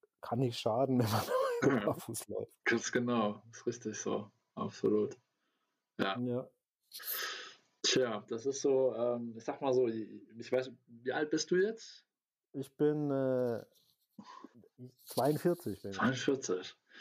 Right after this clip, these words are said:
Speaker 2: Ja, ist
Speaker 1: Ja.
Speaker 2: natürlich cool, wenn man sich mit steigendem Alter trotzdem noch das so behält, ne? Ich sag mal so, ich merk jetzt mit jedem Jahr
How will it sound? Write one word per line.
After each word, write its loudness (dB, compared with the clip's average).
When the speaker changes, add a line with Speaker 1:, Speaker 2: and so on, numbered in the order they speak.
Speaker 2:
Ja, 2
ist -2
Speaker 1:
Ja. -4
Speaker 2:
natürlich 0
cool, 4
wenn -4
man -4
sich -8
mit -6
steigendem 0
Alter 0
trotzdem -8
noch -4
das -2
so 2
behält, 0
ne? -4
Ich -8
sag -10
mal 0
so, 4
ich 0
merk -2
jetzt -6
mit -4
jedem 2
Jahr 0